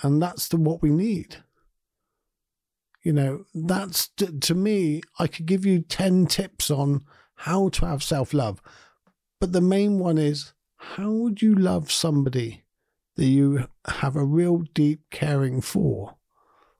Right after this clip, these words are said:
What would you do to them when they make mistakes, when they fall? You help them up.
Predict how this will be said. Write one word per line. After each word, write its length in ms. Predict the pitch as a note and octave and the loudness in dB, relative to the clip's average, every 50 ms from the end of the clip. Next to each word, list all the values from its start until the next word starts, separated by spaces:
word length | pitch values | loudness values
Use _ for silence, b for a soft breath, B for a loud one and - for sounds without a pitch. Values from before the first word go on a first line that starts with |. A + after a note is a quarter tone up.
| _ _ _ | _ _ _
What 140 | A3+ A3+ | -2 0
would 140 | A3+ G#3 F#3+ | 0 2 2
you 100 | G#3 G#3 | 2 2
do 160 | F#3 G3 F#3 | 4 2 2
to 120 | - - F3+ | 2 2 0
them 240 | D#3+ D#3+ - C#3+ C3 | 0 2 2 2 2
when 120 | B2+ A#2+ | 2 2
they 120 | B2+ B2+ | 2 0
make 220 | B2+ C3 C#3 - - | 0 -2 -6 -4 -2
mistakes, 640 | C3+ B2 B2+ B2 - - - B2 A2 A2+ - - | 0 0 0 -2 -2 -2 -2 -2 -2 -2 -4 -4
when 160 | - B2+ B2+ | 0 2 2
they 120 | C3+ C3+ B2+ | 2 2 0
fall? 400 | - - B2+ A2+ G#2 G2+ - - _ _ _ _ _ _ _ _ _ _ _ _ _ _ _ _ _ _ _ - | 0 -2 -4 -6 -6 -10 -16 -20 _ _ _ _ _ _ _ _ _ _ _ _ _ _ _ _ _ _ _ 0
You 80 | D3 | 0
help 220 | B2+ D3 D3+ D3+ - | 2 2 0 0 0
them 180 | D3 B2+ A#2 | 2 2 2
up. 340 | A2+ A2+ B2+ _ _ - - | 2 0 -4 _ _ -20 -20